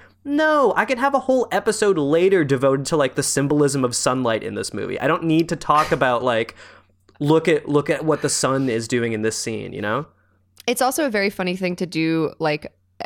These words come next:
Speaker 2: a, a very niche specific podcast about a very specific, one film, just one,
Speaker 1: Yeah.
Speaker 2: and then not be able to see it because we're doing a podcast. So I think you're right. It's, it's important in the first episode to at least
Speaker 1: Yeah.
Speaker 2: lay out the groundwork
Speaker 1: Yes.
Speaker 2: because, uh,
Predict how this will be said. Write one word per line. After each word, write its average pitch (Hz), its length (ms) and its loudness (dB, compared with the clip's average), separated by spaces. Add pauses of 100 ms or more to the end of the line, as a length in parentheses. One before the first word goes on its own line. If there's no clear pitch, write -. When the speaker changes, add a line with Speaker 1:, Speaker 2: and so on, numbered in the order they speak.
Speaker 2:
a, 156 280 0
a 185 80 0
very 214 280 0
niche 175 400 -2
specific - 560 -4
podcast 160 440 -4
about 165 260 -2 (100)
a 160 120 -2 (280)
very 165 260 0
specific, 185 480 -8
one 254 140 2
film, 160 400 0
just 220 180 -2
one, 156 280 0
Speaker 1:
Yeah. 120 180 0 (320)
Speaker 2:
and 196 180 2
then 202 240 -2
not 185 260 -2
be 208 100 0
able 180 180 -2
to 165 120 -2
see 233 260 0
it 156 120 -4
because 175 380 -4
we're 165 160 0
doing 220 320 0
a 143 60 -2
podcast. 190 760 -4
So 190 240 2
I 202 100 0
think - 220 -2
you're 254 100 0
right. 180 220 0
It's, - 180 -2
it's 214 140 -2
important 247 340 -2
in 214 60 0
the 196 60 -2
first 196 220 -4
episode 180 340 -2
to 190 100 -2
at 160 80 -2
least 175 240 -2
Speaker 1:
Yeah. 123 180 -2
Speaker 2:
lay 180 140 2
out 185 120 0
the 165 100 -2
groundwork 156 600 -2
Speaker 1:
Yes. - 160 -8
Speaker 2:
because, 160 380 -4
uh, 147 260 0